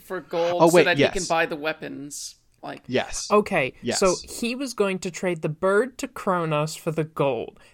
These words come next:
Speaker 3: Tyler Whitney is the
Speaker 2: Mm-hmm.
Speaker 3: third adventure game protagonist <laughs> in The Last Express, so he was going to trade the Firebird to Kronos for the gold, and then the gold to Schmidt for the guns, which he was then going to give to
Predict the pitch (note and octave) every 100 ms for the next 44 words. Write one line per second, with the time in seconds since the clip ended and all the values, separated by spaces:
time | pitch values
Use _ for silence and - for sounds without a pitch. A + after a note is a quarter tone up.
0 | _ - G#3+ D#4+ D4+ G3+ G#3 G3+ F#3 D#3+
1 | D3+ B2+ D3+ F3 A3 A3 - G3+ A3 A3
2 | A#3 G#3 A3 G#3+ A#3 A3+ A3+ G#3+ A3+ B3
3 | A#3 - - - - A#3 A3 A#3 A3+ B3
4 | B3+ - B3+ - - C4+ C#4 - - -
5 | - - F#3+ A3 B3 C#4+ A#3 A3+ G#3+ -
6 | - G3+ G3 F3 E3+ D#3+ G#3 A#3 B3 G#3
7 | G#3 G#3 F#3 - - D3 C#3+ C#3 - -
8 | C#3 B2 C3 G#2+ - F#3 - - D#3 D3
9 | C#3+ C#3+ C#3 F3+ F3+ F3 - D3+ - -
10 | F#3 F#3+ - - D#3+ D3+ C#3 D#3 C#3+ B2+
11 | B2+ C3 - _ - C3+ - D3 C#3+ D3
12 | C#3+ C#3 C3 B2 - C#3